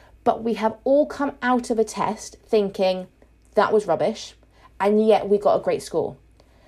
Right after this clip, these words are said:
So scores aren't always the best indication of how we did. Remember that competitions are a different environment for both you and your horse. And add to that the fact that we haven't been able to compete for a while. Don't go out thinking,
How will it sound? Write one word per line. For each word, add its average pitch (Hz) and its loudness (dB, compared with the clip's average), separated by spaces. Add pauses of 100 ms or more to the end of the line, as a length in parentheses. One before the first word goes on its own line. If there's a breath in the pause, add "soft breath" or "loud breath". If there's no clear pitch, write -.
(260 soft breath)
So 226 2
scores 285 0
aren't 262 0
always 254 2
the 214 2
best 214 -4
indication 208 -2
of 190 -6
how 190 -4
we 175 -8
did. 170 -6 (1600 soft breath)
Remember 254 2
that 320 4
competitions 269 0
are 226 4
a 220 6
different 226 0
environment 202 0
for - -20
both 190 -2
you 196 -2
and 180 -6
your 165 -6
horse. - -8 (400 loud breath)
And 208 0
add 247 0
to 277 -12
that 285 -2
the 247 -2
fact 226 -2
that - -4
we 220 -2
haven't 240 -2
been 240 0
able 220 2
to 208 -10
compete 233 -6
for - -2
a 214 4
while. 208 2 (760 soft breath)
Don't 254 4
go 262 2
out 226 4
thinking, 208 0